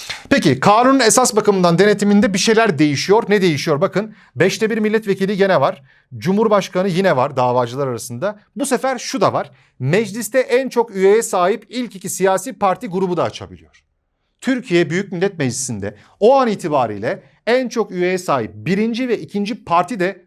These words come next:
bu davayı açabiliyor. Hangi yönden? Kanunun esas bakımından iptali yönünden. Tamam. Süre de kaç oluyor? Altmış oluyor. Esas bakımından denetiminde süremiz kaç oluyormuş?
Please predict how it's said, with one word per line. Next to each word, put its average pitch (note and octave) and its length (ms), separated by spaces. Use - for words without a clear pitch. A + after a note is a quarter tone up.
bu A3 120
davayı D3+ 480
açabiliyor. G2+ 500
Hangi A3 300
yönden? G#3+ 420
Kanunun D3 600
esas F#3 360
bakımından C3+ 460
iptali A2+ 440
yönünden. E2 360
Tamam. F#3+ 300
Süre - 460
de B3 100
kaç A3 200
oluyor? G#3 380
Altmış A2 340
oluyor. F2 380
Esas D#3+ 300
bakımından B2 440
denetiminde A2 440
süremiz G#2+ 400
kaç D#3 200
oluyormuş? A2 440